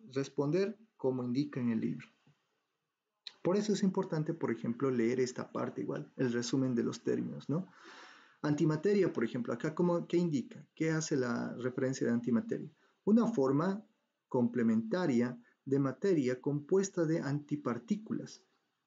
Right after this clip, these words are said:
que tienen la misma masa que las partículas, que la materia ordinaria, pero su carga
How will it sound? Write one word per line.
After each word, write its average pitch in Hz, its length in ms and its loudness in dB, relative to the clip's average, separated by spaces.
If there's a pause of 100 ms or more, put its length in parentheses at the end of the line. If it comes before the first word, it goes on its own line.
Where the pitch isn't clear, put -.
(120)
que 143 120 0
tienen 190 380 4
la 147 120 2
misma 175 360 2
masa 120 600 0
que 120 140 0
las 165 220 0
partículas, 131 840 -4 (240)
que 113 120 0
la 107 100 4
materia 160 460 2
ordinaria, 147 600 -2 (240)
pero 135 320 2
su - 260 -8
carga 135 540 -2